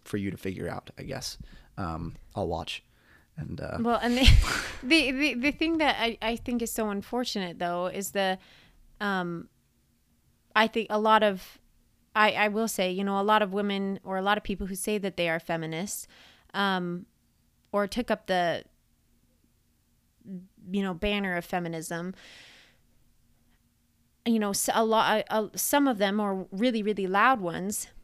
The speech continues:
Speaker 2: Yeah, there's a lot of hurt and there's a lot of pain there. Like, there's been some serious, horrible, I mean,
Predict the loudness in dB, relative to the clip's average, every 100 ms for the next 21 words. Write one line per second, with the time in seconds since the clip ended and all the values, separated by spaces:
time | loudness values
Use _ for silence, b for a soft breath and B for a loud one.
0 | _ _ _ _ _ 0 2 2 0 0
1 | 0 2 0 -4 -6 -6 -4 -6 -4 -6
2 | -6 -6 -8 0 0 0 -6 -8 -10 -12
3 | -18 _ _ -8 -8 _ _ _ _ _
4 | _ _ _ _ _ _ _ -6 -4 -4
5 | -6 -6 -4 -4 -6 -6 -4 -4 -4 -2
6 | 0 -2 -2 -2 -2 -4 -4 -4 -4 -6